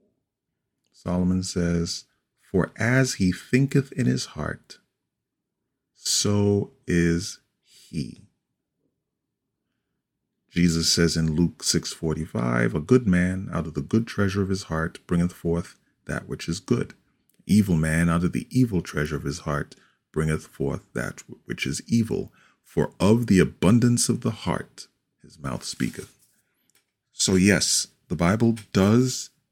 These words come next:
provide the underlying premise that the law of attraction could be built on. However,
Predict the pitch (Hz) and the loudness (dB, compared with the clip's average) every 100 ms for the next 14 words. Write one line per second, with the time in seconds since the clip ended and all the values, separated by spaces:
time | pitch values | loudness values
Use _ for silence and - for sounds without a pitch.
0 | _ _ _ _ _ _ _ _ _ _ | _ _ _ _ _ _ _ _ _ _
1 | _ _ _ _ - - 95 90 92 95 | _ _ _ _ -6 2 2 4 4 6
2 | 95 95 95 - _ _ _ _ _ _ | 6 6 4 0 _ _ _ _ _ _
3 | 80 73 - 92 107 107 107 95 90 92 | -2 -2 -2 2 6 8 6 6 6 6
4 | 87 - - 107 87 69 - - - - | 4 0 -2 2 4 2 -4 -10 -14 -18
5 | _ _ _ _ _ _ _ _ _ _ | _ _ _ _ _ _ _ _ _ _
6 | _ _ _ _ _ 82 78 80 78 - | _ _ _ _ _ -8 -2 0 0 -4
7 | - - _ _ - 101 76 78 90 85 | -14 -14 _ _ -14 -4 -2 2 4 4
8 | 76 71 - 87 82 - 73 - 73 65 | 2 -2 0 0 2 0 -2 -4 -6 -6
9 | - 76 62 - - - - _ _ _ | -4 -4 -4 -6 -10 -12 -18 _ _ _
10 | _ _ _ _ _ _ _ _ _ _ | _ _ _ _ _ _ _ _ _ _
11 | _ _ _ _ _ _ _ _ _ _ | _ _ _ _ _ _ _ _ _ _
12 | _ _ _ - - - 110 143 110 57 | _ _ _ -6 -4 2 4 4 2 -4
13 | - | -4